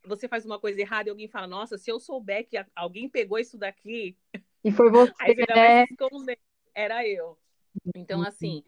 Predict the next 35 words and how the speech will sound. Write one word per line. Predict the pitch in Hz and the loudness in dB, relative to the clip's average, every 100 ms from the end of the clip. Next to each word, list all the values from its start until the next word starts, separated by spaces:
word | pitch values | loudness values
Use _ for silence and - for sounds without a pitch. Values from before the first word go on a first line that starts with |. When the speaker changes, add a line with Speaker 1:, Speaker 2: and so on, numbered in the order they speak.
| _ _ _ - | _ _ _ -10
Speaker 1:
eu | 185 | -6
era | 196 202 | -4 -4
medíocre | 190 190 180 240 277 | -8 -10 -10 -10 -8
nessa | 214 185 | -8 -8
situação, | 185 185 170 160 185 180 - | -12 -10 -8 -8 -8 -8 -2
eu | 214 | -2
tinha | 226 220 196 | -2 -8 -10
medo | 185 156 156 | -6 -8 -4
da | 185 | -6
concorrência, | 262 277 254 262 233 196 190 | -6 -10 -8 -8 -8 -12 -14
eu | 190 | -16
tinha | - 180 | -14 -14
medo | 175 165 151 | -12 -12 -12
do | 143 185 220 | -8 -6 -6
cliente, | 226 202 196 185 | -8 -10 -12 -14
eu | |
tinha | 180 185 180 | -16 -12 -10
medo | 175 147 143 | -8 -8 -8
de | 143 214 | -2 -2
cobrar, | 220 226 196 185 190 _ - _ | 0 -4 -2 -2 -4 _ -20 _
eu | 226 262 | 0 0
tinha | 311 294 | -2 -6
medo | 262 262 | -4 -4
até | 254 247 | -4 -6
de | 247 | -8
tirar | 247 - 220 247 | -10 -8 -6 -6
férias. | - 170 165 143 - _ _ _ | -6 -6 -6 -10 -14 _ _ _
E | 185 | -6
a | 196 | -6
minha | 196 | -6
cliente | 202 185 185 | -6 -10 -8
fazia | 185 175 | -10 -10
cabelo | 185 175 170 | -8 -8 -8
com | 180 170 | -8 -8
outra | 170 196 202 | -6 -6 -8